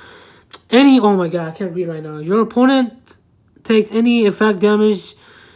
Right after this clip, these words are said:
you would have taken from their card effects instead. So, a-,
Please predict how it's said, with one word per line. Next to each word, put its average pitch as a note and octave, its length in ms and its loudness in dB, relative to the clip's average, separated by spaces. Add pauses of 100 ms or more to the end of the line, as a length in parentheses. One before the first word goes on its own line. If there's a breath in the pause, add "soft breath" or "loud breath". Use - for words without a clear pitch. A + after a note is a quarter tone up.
(500 soft breath)
you G3+ 160 0
would F#3+ 180 2
have F3+ 400 -2
taken G3 400 -2
from F3+ 160 -6
their F3 160 -4
card F3+ 260 -2
effects E3+ 400 -8
instead. E3 380 -10
So, D#3+ 240 -10
a-, E3 160 -16